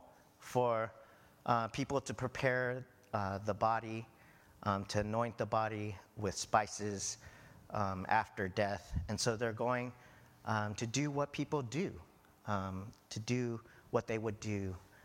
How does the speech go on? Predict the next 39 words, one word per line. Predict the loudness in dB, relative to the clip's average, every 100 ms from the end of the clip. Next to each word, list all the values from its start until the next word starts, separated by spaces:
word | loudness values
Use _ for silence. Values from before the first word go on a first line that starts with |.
| -20 -2
uh, | 2 2
when | 2 -2
people | -2 0 0
die, | 2 0 0 -4 -12 -20 -4 -2
uh, | 0 -2 -2
with | -2 0
a | 0
dead | 0 -2 -2 -10 -14 -20 -4
body. | -2 -2 -4 -10 -14 -20 -20 -20 -20 -20 -20 -20 -20 -20 -20 -20 -20 4 8
But | 8
it | 6
says | 4 6
that | 2 2
they | -4
found | 2 4 6 4 0 -2
the | -4
stone | -4 0 2 2 0 -4 -8 -14 -20 -8 6
had | 6 6 0
rolled | 2 2 2
away | 0 2 2 0 -6 -12 -20 -20 -20 -20
from | 0 2 2
the | 0
tomb, | 0 -2 -2 0
and | 0
the | 0
tomb | -2 -2 0 0 -2 -4 -6 -16 -20 -20 0
was | 0 2 0
empty. | -2 -2 -2
When | 0 0
they | 0 -2 0
entered | -2 0 -2
the | -2 -4
tomb, | -2 0 0
they | -2 -4 -6 0
did | 0 2 0
not | 2 2 0
find | -2 0 2 0
the | 0
body | 4 4 2 -4